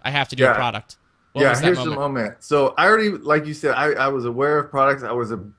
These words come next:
Speaker 2: consumer of products. Well, what happened was I started getting media attention in the industry for financial advisors. So they would, people would notice, "Hey, we see you on Facebook." And at that time, a financial advis-,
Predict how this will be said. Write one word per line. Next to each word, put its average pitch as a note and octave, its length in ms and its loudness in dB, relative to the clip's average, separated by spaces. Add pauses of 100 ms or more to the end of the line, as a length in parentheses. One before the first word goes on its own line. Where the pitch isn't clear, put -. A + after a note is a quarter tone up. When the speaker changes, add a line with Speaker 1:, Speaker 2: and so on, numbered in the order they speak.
Speaker 2:
consumer D#3+ 560 -2
of D3+ 140 0
products. C#3+ 460 2 (840)
Well, C3 140 -4
what E3 160 4
happened G#3 340 0
was D#3+ 200 -4 (200)
I C#3 120 -8
started F3 420 -4
getting C#3 300 0
media G3 340 0
attention C#3+ 540 -4
in C3 240 -4
the B2 180 0
industry D3 420 -2
for C#3 160 -6
financial C3 500 2
advisors. C3 640 0
So C3+ 160 -4
they C3 180 4
would, C3 300 0 (280)
people E3+ 280 -4
would C3 160 4
notice, D#3 420 2
"Hey, D#3 240 4
we A#2 160 -4
see E3+ 240 -4
you D#3+ 160 2
on A#2+ 160 2
Facebook." E3 600 0
And A#2 120 0
at A2 140 -4
that D#3 260 2
time, B2 380 0 (440)
a - 60 -12
financial C#3+ 460 0
advis-, B2 380 2